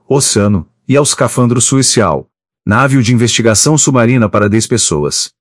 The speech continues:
acabei sendo acado por um sujeito que desejava o meu interesse para as armações socias. Essas armações socias de que o tipo pretendia ter privilégio eram uma série de guarritas d'armas,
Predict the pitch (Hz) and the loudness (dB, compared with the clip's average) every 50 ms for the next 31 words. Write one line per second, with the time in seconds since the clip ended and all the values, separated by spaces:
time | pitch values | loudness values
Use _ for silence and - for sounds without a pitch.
0 | _ _ _ _ _ _ _ _ - - - 170 135 160 165 160 - 160 151 143 | _ _ _ _ _ _ _ _ -10 -6 -4 -2 0 0 0 0 0 0 0 0
1 | 117 104 - 95 101 101 113 - 139 127 107 92 82 78 - _ _ _ _ _ | 0 0 0 -2 -2 -2 0 0 0 0 2 0 -2 -4 -8 _ _ _ _ _
2 | _ _ _ _ _ _ _ _ _ _ - - - 135 107 104 147 160 156 - | _ _ _ _ _ _ _ _ _ _ -4 -2 0 0 0 2 0 0 0 -2
3 | 135 - 135 123 135 131 123 131 123 107 110 127 127 123 120 117 120 131 127 120 | -4 -4 -2 0 0 2 2 2 0 2 0 0 0 2 2 2 2 2 0 0
4 | - 131 120 135 143 131 - - - 101 104 104 95 117 110 110 107 95 - - | 0 0 0 0 0 -2 -2 -4 -2 -2 0 0 0 0 0 2 0 0 0 0
5 | - 127 143 139 - - - 180 - - - 87 80 78 78 - - - - - | 0 0 2 0 0 0 -2 -2 -2 -2 -4 -4 -6 -6 -8 -8 -8 -8 -8 -8
6 | - - _ _ _ _ _ _ _ _ _ _ - 233 233 226 - - 131 131 | -10 -14 _ _ _ _ _ _ _ _ _ _ -4 -2 -2 0 0 0 0 0
7 | 113 107 101 95 - - 123 123 104 - - 117 107 - - - 120 107 90 92 | 0 0 0 0 0 2 2 0 0 0 0 0 0 0 0 0 0 0 0 -2
8 | 104 92 - 101 92 - - 147 135 - 123 - 127 107 127 120 107 92 92 117 | -4 -2 -2 -4 -4 -2 -2 -4 -4 -4 -6 -6 -4 -2 -2 -2 0 0 0 0
9 | 151 139 127 - 160 165 180 175 165 147 139 123 113 113 120 151 165 - - 139 | 0 0 -2 -2 -2 0 2 2 2 2 2 2 2 2 0 0 -2 -2 -4 -2
10 | 117 123 117 113 127 135 139 143 143 143 _ _ _ _ _ _ _ _ _ _ | 0 0 2 2 2 2 2 0 -2 -4 _ _ _ _ _ _ _ _ _ _
11 | - 117 147 156 151 139 139 123 - - 127 123 113 123 107 101 113 98 113 131 | -4 -2 0 0 2 0 0 0 0 0 0 2 2 0 0 0 0 0 0 0
12 | 123 107 87 98 123 120 - 135 110 98 95 113 117 123 120 110 98 87 - - | 0 0 0 0 -2 0 0 -2 0 0 0 0 2 2 2 0 0 0 -2 -4
13 | - | -6